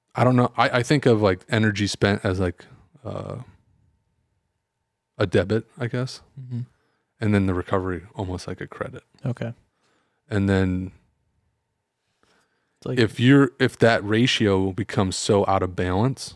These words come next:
Speaker 2: Mm-hmm.
Speaker 1: where the recovery isn't matching the energy that you spend or, or close to that, 'cause you're never gonna get perfect,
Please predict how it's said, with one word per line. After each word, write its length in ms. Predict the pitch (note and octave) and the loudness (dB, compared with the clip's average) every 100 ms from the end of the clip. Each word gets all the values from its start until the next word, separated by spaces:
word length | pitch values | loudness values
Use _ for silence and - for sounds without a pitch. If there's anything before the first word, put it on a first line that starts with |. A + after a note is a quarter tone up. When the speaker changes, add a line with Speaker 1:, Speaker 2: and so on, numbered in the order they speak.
| B2 | -6
Speaker 2:
Mm-hmm. 260 | B2 A#2 B2 _ | -4 -4 -8 _
Speaker 1:
where 520 | G#2+ G2+ F#2+ F#2 F2+ _ _ _ _ _ _ _ | 0 2 2 0 -2 _ _ _ _ _ _ _
the 140 | A2 G#2 | 0 2
recovery 600 | G2 - G2+ G#2 G2 G2 | 2 2 2 4 2 2
isn't 320 | G#2 G2+ G2+ | 0 0 0
matching 800 | F#2 F2+ G#2+ - G#2+ G#2 G#2+ G#2 - _ _ _ _ _ _ _ | 0 -4 -4 -2 0 0 -2 -6 -14 _ _ _ _ _ _ _
the 200 | B2 G#2 | -4 -2
energy 320 | G2 G2 G#2 | 0 0 2
that 160 | G2 F#2+ | 0 0
you 100 | F#2+ | -6
spend 520 | - F#2+ F#2+ G#2 A2 _ _ _ | -4 -2 0 0 -4 _ _ _
or, 300 | A2 G#2+ G2 - G3 _ _ _ _ _ | -6 -4 -4 -8 -20 _ _ _ _ _
or 160 | A2+ G#2 | -6 -6
close 340 | - G#2+ A2+ | 0 2 2
to 120 | - | 2
that, 400 | A#2+ A#2+ B2+ - | 2 2 0 -8
'cause 220 | - G2 F#2 | -4 -2 0
you're 100 | F2 | -2
never 220 | F#2 F2+ | 0 0
gonna 180 | F#2 F#2 | 0 0
get 160 | F#2 - | -2 -4
perfect, 480 | G2 F#2 A2 - | -6 -4 -6 -8